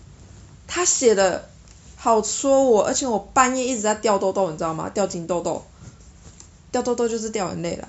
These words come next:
吼。对。啊，然后因为讲到这有个插曲，因为我叫我弟都叫豆豆，我就叫他辣豆豆。然后，完蛋了，我弟如果听这档节目，一定想打死我。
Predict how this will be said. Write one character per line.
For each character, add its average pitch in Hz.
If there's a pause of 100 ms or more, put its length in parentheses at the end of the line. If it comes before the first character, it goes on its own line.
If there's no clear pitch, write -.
吼。 - (1600)
对。 185 (680)
啊， - (280)
然 220
后 285
因 311
为 330 (300)
讲 208
到 370
这 220
有 190
个 185
插 220
曲， -
因 320
为 453
我 202 (220)
叫 -
我 175
弟 214
都 190
叫 185
豆 190
豆， - (1120)
我 -
就 196
叫 220
他 214
辣 208
豆 180
豆。 170 (420)
然 -
后， - (880)
完 165
蛋 175
了， 151
我 156
弟 190
如 170
果 151
听 -
这 160
档 156
节 147
目， 151
一 156
定 143
想 147
打 -
死 -
我。 -